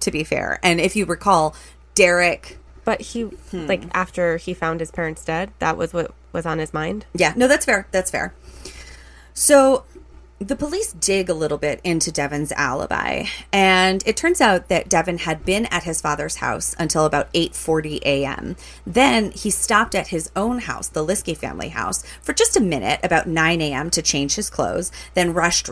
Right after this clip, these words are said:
Speaker 1: right over to church. Then, when he returned,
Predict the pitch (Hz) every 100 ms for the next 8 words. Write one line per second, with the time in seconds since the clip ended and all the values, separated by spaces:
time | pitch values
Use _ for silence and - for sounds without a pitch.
0 | 147 165 175 175 156 135 139 - - 220
1 | - - - - - - - - - 151
2 | 147 170 120 180 240 254 208 180 175 160
3 | 165 - 359 370 170 151 175